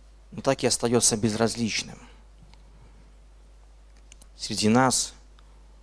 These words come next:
очень много, очень много людей, которые сегодня готовы быть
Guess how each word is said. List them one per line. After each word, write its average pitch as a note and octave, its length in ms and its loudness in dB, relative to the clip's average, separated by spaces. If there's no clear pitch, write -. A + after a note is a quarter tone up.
очень C#3+ 300 -6
много, A#2+ 420 -4
очень D3 300 2
много C3 280 -2
людей, A2+ 480 -2
которые G#2+ 320 0
сегодня A2+ 560 2
готовы A#2 400 -2
быть A#2+ 420 -2